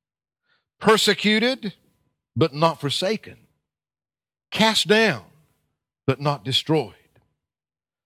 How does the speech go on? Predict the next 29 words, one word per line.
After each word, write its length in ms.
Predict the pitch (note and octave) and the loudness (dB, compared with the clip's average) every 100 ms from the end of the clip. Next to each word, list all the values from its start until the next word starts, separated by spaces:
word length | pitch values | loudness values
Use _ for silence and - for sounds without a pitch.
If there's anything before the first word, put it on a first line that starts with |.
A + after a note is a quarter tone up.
| _ - | _ -2
Always 680 | G3+ A#3 A#3+ A#3 A#3 A3+ C#3+ | 2 4 4 4 2 2 -4
bearing 520 | G2 D3+ A3 A3+ A3 | -2 2 4 4 2
about 360 | G3 G3 G3+ G3+ | 2 4 4 4
in 120 | F#3+ | 0
the 100 | F3 | 0
body 320 | C#3+ G3 G3+ | 4 4 4
the 140 | F3+ | 0
dying 520 | D3 D#3 G#3 G#3 D#3+ D#3 | 0 2 4 2 0 -2
of 100 | C#3+ | -2
the 120 | D#3+ | 0
Lord 300 | F3+ G3+ D3+ | 2 0 0
Jesus, 480 | D#3+ G#3 B2+ D#3 - - - _ - | -2 0 0 0 -2 -12 -20 _ 2
that 160 | F#3+ | 2
the 100 | - | 4
life 420 | F#3 A3 C4 B3 | 2 2 0 0
also 480 | A#3+ C#4+ B3+ - E3 | 2 4 2 0 0
of 120 | D#3+ | -2
Jesus 440 | A#2 D3+ D#3 G3+ - | -2 -2 0 -2 0
might 220 | E3 E3 | -2 0
be 140 | D#3+ | -2
made 200 | E3 E3+ | 0 -2
manifest 680 | D#3 F#3+ A3+ E3+ C#3+ D3+ - | -2 -4 -4 -4 -2 -4 -4
in 80 | F3 | -6
our 120 | F3+ | -6
body. 460 | F#3 A3 A#3+ A#3+ D#3+ _ _ _ _ _ _ _ _ _ _ _ _ _ _ _ | -2 -2 -4 -8 -12 _ _ _ _ _ _ _ _ _ _ _ _ _ _ _
For 80 | C3+ | -4
we 360 | B2+ D3+ F#3+ | 0 0 0
which 420 | F3 D3 C3+ - - | -2 -2 -4 -8 -8
live 600 | C3 D3+ E3 E3 F3+ G3 | -4 0 2 2 0 -2